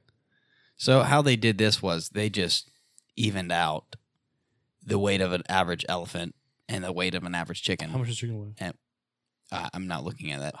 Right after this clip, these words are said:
Speaker 1: part of the formula. I'm just figuring out how they did it. Um, and they divided the two to figure out how many chickens it would take to equal the weight to give it an even chance of. So as far as
Speaker 2: That's
Speaker 1: the
Speaker 2: insane.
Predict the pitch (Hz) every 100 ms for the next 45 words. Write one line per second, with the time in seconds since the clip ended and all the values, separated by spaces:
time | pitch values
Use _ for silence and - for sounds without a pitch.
0 | - 80 76 - 80 78 73 80 - -
1 | 101 82 76 78 71 71 - - - -
2 | - - _ _ _ 95 85 78 - _
3 | _ _ - 107 92 92 101 117 110 87
4 | 85 92 82 _ _ _ - 107 107 95
5 | 90 104 104 95 92 - 101 90 95 90
6 | 90 _ _ _ - 110 90 - - 110
7 | 92 87 85 95 101 - - - 110 98
8 | 95 95 98 98 104 87 87 - 123 98
9 | - - 95 82 - _ - - - -
10 | - 135 127 127 - 185 147 - - -
11 | 117 113 117 - 113 110 104